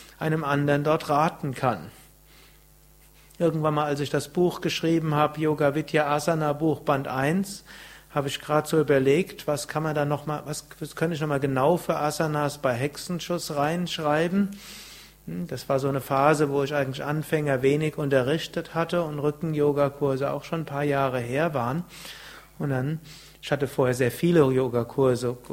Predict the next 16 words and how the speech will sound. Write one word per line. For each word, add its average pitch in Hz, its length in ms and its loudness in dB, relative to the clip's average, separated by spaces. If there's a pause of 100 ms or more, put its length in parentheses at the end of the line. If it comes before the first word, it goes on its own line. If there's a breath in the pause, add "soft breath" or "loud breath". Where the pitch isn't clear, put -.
(160)
unterrichtet, 131 720 0
hm, 139 380 -8
hatte 127 200 -4
auch 113 80 -2
ein 123 100 -2
gutes 127 260 -2
Einfühlungsvermögen 151 1300 4
und 135 80 0
hatte 139 180 2
mit 139 200 -4
meinen 135 200 2
Rücken-Yoga-Kursen 139 1200 -2
auch 131 220 -6
eine 127 240 -4 (480 loud breath)
recht 127 340 -2
gute, 127 680 -2